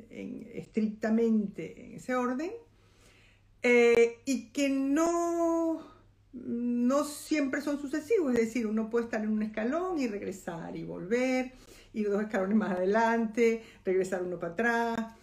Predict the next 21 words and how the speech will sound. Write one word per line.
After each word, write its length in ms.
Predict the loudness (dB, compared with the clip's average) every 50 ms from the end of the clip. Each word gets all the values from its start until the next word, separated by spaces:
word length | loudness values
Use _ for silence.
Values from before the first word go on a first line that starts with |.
| -20 -20 -20 -16 -6 -2
ir 180 | 0 2 4
y 60 | 4 4
venir. 400 | 4 2 2 -2 -4 -6 -8 -10
O 60 | -12
sea, 260 | -8 -8 -8 -6 -6
es, 240 | -6 -8 -6 -2 -2
eh, 160 | -2 -2 0 -2 -2
una 320 | -2 0 -2 -2 -4 -4
cosa 580 | -4 -4 -4 -6 -4 -4 -4 -2 -2 -2 -4 -6 -10 -14 -14 -14 -14 -10
que 140 | -10 -10 -8
es 120 | -8 -6
larga, 600 | -2 0 2 2 2 0 -2 -2 -4 -4 -6 -6
que 80 | -6 -8
es 80 | -6
lenta 600 | -4 -4 -2 -2 -2 -2 -2 -2 -2 -2 -2 -2
y 80 | -2 -2
que 100 | -4 -6
se 120 | -6 -6
lleva 220 | -6 -6 -6 -8 -10
su 140 | -12 -12 -14
tiempo. 300 | -14 -16 -18 -18 -20